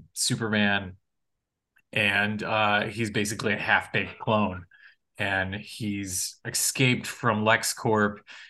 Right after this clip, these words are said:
and he thinks he is Superman, and he's trying to figure out what kind of hero he's gonna be. And then, um, I paired that with these kids that are in middle school, who that's all at that age of,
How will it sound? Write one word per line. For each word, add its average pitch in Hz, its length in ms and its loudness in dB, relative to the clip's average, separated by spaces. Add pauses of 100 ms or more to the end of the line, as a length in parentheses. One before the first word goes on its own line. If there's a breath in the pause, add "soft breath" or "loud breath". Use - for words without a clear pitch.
and 107 140 -4
he 101 120 -6
thinks 107 540 -2
he 110 300 -2
is 110 500 2
Superman, 104 840 2
and 98 100 -2
he's 104 280 -4
trying 101 260 0
to 104 60 -4
figure 101 400 -2
out 95 380 2 (640 loud breath)
what 107 200 -6
kind 107 180 2
of 101 80 2
hero 113 480 4
he's 104 220 -2
gonna 101 240 0
be. 95 720 -2
And 95 340 -4
then, 92 440 2 (100)
um, 90 500 -4 (220)
I 110 80 -6
paired 110 420 2
that 101 320 4
with 101 320 -2
these 104 240 -2
kids 107 720 2
that 101 220 2
are 95 300 4
in 101 280 -6
middle 135 240 6
school, 98 560 -2
who 104 320 0
that's 101 260 -2
all 104 200 4
at 101 180 2
that 104 240 0
age 98 340 -2
of, 92 240 -6